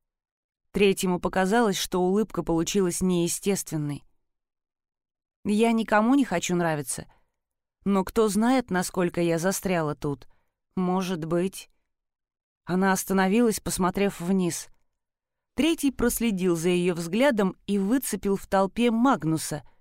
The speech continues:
уже очаровавшего одну из эльфиек. "Что, если я останусь тут навсегда?" Лёгкие третьего словно сжали невидимые ледяные руки.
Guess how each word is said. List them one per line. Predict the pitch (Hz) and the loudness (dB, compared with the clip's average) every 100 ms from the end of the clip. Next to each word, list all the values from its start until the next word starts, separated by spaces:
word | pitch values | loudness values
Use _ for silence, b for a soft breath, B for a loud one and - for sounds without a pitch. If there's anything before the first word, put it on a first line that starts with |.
| _ _ - | _ _ -2
уже | 233 208 214 | 0 4 4
очаровавшего | 180 - 175 170 196 208 - 180 160 | 2 0 0 2 2 0 -2 0 2
одну | 156 170 175 | 2 0 0
из | 165 | 0
эльфиек. | 190 190 190 160 127 - - _ _ _ _ _ _ _ | -2 -2 -4 -4 -4 -8 -20 _ _ _ _ _ _ _
"Что, | - - 294 | -12 -4 0
если | 262 165 240 170 | 2 2 0 -2
я | 175 175 165 | -2 -2 -2
останусь | - 220 220 175 - | -4 -4 -2 -4 -4
тут | 190 180 _ _ _ _ - | -6 -6 _ _ _ _ -6
навсегда?" | 175 170 - 185 180 143 127 _ _ _ _ _ _ _ _ _ _ _ _ _ | -4 -4 -6 -4 -4 -4 -6 _ _ _ _ _ _ _ _ _ _ _ _ _
Лёгкие | 196 233 247 - 226 226 | 2 4 2 0 -2 0
третьего | 247 277 285 208 175 160 b b | 2 0 0 -2 -2 -2 b b
словно | - 240 233 214 202 | -2 0 2 2 0
сжали | 170 180 254 247 | 0 2 2 2
невидимые | 196 196 185 240 208 214 208 | 2 0 0 0 0 0 0
ледяные | 196 202 196 208 220 220 | 0 0 0 0 0 0
руки. | 220 196 - 147 | 0 -2 -4 -10